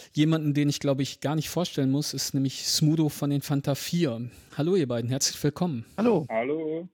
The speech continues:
Speaker 1: Ja, unser Thema heute ist die Luca-App und darüber wollen wir gemeinsam, äh, reden.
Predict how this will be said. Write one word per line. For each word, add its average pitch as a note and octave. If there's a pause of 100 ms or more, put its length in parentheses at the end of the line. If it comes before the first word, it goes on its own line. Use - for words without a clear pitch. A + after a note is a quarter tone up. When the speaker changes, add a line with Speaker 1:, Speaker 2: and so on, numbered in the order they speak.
(160)
Speaker 1:
Ja, F3+
unser F3
Thema F#3+
heute F3+
ist -
die D#3+
Luca-App G3+
und E3
darüber D#3+
wollen D3+
wir D3
gemeinsam, C#3+
äh, C#3
reden. D3+